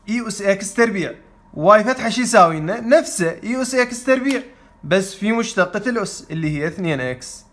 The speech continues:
تمام؟ هاي مشتقة الأس. طبعًا تريد تقدمها، تقدر تقدمها، تصير عندنا اثنين إكس E أس إكس تربيع.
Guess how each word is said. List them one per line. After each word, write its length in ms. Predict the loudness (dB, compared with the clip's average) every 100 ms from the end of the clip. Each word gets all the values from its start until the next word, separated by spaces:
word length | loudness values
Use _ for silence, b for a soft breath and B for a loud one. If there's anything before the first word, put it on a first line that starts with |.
| _ _ -8
تمام؟ 380 | -2 -2 -2
هاي 140 | -6 -6
مشتقة 520 | -8 -6 -4 -4 -6
الأس. 280 | -8 -10 -16 b b b
طبعًا 280 | -6 -2 -4
تريد 180 | -4 -6
تقدمها، 540 | -4 -4 -2 -2 -2
تقدر 360 | -2 -4 -2 -2
تقدمها، 560 | -4 -6 -4 -2 -2 -4 B B -10
تصير 240 | -4 0
عندنا 240 | 0 -2 -4
اثنين 340 | -2 -4 -2
إكس 400 | -4 -6 -10 -16
E 120 | -10
أس 360 | -8 -6 -10 -8
إكس 360 | -8 -8 -10 0
تربيع. 340 | 0 0 -6